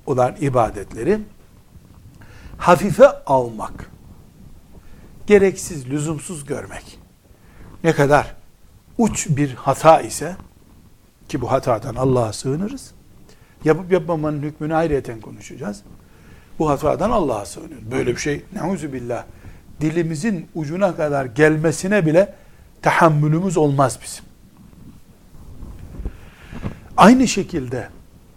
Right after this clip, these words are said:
nafile ibadetlerin farz gibi abartılması da bir uçtur, yanlıştır. Zira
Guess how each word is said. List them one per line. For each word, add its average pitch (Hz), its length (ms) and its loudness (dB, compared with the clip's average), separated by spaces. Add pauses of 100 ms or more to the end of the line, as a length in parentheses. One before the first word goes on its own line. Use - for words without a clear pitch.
(640)
nafile 147 540 6
ibadetlerin 139 840 0 (1300)
farz 160 760 2
gibi 143 400 -4 (1080)
abartılması 151 1000 -2
da 127 220 2 (1600)
bir 185 240 -2 (340)
uçtur, - 640 -2 (840)
yanlıştır. 131 640 -4 (840)
Zira 117 640 2